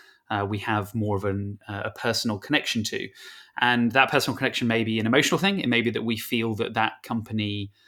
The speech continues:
represents our values in some way through, through the work that they do as a, you know, corporate social responsibility, or just the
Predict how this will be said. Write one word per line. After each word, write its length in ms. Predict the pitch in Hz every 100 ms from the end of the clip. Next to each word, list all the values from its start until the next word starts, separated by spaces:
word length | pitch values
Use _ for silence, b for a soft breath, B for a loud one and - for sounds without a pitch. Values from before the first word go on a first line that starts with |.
| b b -
represents 640 | 143 151 - 120 120 107
our 80 | 113
values 420 | 110 107 117 123
in 60 | 139
some 240 | - 123
way 220 | 131 139
through, 380 | 131 117 104 101 -
through 160 | - 110
the 80 | 98
work 260 | 110 110
that 100 | -
they 160 | 110 104
do 240 | 110 104 101
as 100 | 101
a, 220 | 98 95 _
you 160 | 110
know, 60 | 98
corporate 360 | - 113 113 110
social 260 | 113 113
responsibility, 720 | 104 - 104 104 156 143 151 117
or 160 | 104
just 480 | 101 110 - _ 113
the 400 | 110 107 101